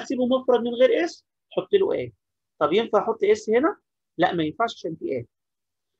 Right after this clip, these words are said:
يعني يا مستر وير جيرلز كده خلاص؟ آه. طب راجع بقى. وي أدي، أدي الكلمة الأصلية المبتدأ.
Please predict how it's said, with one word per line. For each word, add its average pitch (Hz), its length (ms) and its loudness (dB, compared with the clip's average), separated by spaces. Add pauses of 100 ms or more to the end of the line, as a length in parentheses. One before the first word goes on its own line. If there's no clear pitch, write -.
(140)
يعني 180 240 4
يا 208 40 0
مستر 226 300 -2
وير 208 200 2
جيرلز 202 360 0
كده 214 180 -2
خلاص؟ 208 440 -2
آه. 135 260 0 (300)
طب 160 100 2
راجع 170 340 4
بقى. 135 180 -2 (320)
وي 220 360 -6 (260)
أدي، 151 260 -4 (220)
أدي 165 160 0
الكلمة 180 400 -4
الأصلية 147 600 -6
المبتدأ. 143 480 -2